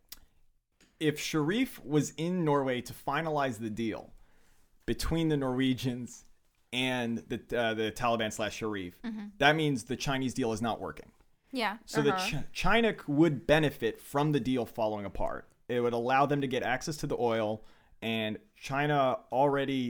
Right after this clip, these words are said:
Speaker 1: is in the show through kind of the Nobel Peace Prize stuff. So at
Speaker 2: Okay.
Speaker 1: least they've been mentioned. We've seen some Chinese characters who have been
Speaker 3: Uh-huh.
Speaker 1: talking about the no-, negotiations and trying to make a lot of money. So the hack camera from the C C T V video shows Erling killing. So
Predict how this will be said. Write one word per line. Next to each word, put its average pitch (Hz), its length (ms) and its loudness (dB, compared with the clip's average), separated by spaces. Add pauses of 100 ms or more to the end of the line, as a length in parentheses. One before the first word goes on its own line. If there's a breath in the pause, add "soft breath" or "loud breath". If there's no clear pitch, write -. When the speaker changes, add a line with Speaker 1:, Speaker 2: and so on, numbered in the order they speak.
Speaker 1:
is 127 120 -2
in 143 220 0
the 123 60 2
show 120 380 2
through 120 180 -4
kind 117 160 -2
of 113 80 -2
the 113 80 -4
Nobel 110 300 0
Peace 113 220 -2
Prize 123 200 -2
stuff. 127 160 -2
So 135 100 -2
at 120 60 0
Speaker 2:
Okay. 127 80 2
Speaker 1:
least 143 120 2
they've 160 120 2
been 135 160 -2
mentioned. 123 340 -6
We've 113 120 -4
seen 139 220 -4
some 131 120 -6
Chinese 120 380 -6
characters 113 600 -4
who 123 100 -4
have 113 120 -4
been 120 220 0
Speaker 3:
Uh-huh. 202 280 -4
Speaker 1:
talking 127 240 2
about 123 180 0
the 123 60 -4
no-, 117 280 -2
negotiations 113 800 -4
and 110 100 -8
trying 110 220 -6
to 113 80 -6
make 113 160 -6
a 113 40 -6
lot 90 180 -4
of 90 80 -12
money. 98 320 -8 (600 loud breath)
So 123 460 4 (100)
the 127 200 8
hack - 580 4
camera 156 480 2
from 147 160 -4
the 131 80 -4
C 156 240 -2
C 143 380 0
T 151 240 0
V 143 160 4
video 120 360 0
shows 123 400 -2 (200)
Erling 127 680 0
killing. 110 420 0
So - 220 -6